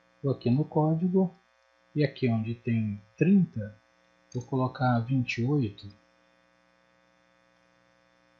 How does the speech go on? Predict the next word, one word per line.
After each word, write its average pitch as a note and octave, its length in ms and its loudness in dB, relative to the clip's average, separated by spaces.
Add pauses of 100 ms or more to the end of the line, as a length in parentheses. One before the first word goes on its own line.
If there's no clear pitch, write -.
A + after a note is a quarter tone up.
(2000)
E A2 680 -4